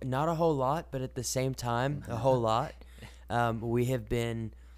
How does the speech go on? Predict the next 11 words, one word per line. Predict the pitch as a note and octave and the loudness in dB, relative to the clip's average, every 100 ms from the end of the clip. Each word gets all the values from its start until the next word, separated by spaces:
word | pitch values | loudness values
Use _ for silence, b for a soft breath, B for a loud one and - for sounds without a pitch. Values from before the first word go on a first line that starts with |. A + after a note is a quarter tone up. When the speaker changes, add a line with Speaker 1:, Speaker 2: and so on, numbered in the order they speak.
| b b - - - - - - - - | b b -20 -20 -20 -20 -20 -20 -14 -6
Speaker 1:
really | A#2+ C#3+ D3 | 2 4 6
missing | C#3 C#3+ C#3+ C#3 A#2+ | 4 2 0 -2 -2
live | A#2+ C#3+ | -2 -2
shows, | - B2 A2+ B2 A#2+ | -4 -2 -2 -4 -6
of | A#2+ - | -10 -10
course. | - A2 A#2+ A2+ | -6 -6 -4 -2
Speaker 2:
Oh, | G#2+ | 0
yeah, | F#2+ F2+ | 0 -2
Speaker 1:
The | A2+ | 0
last | A#2 A#2 | 0 0
time | G2+ | 0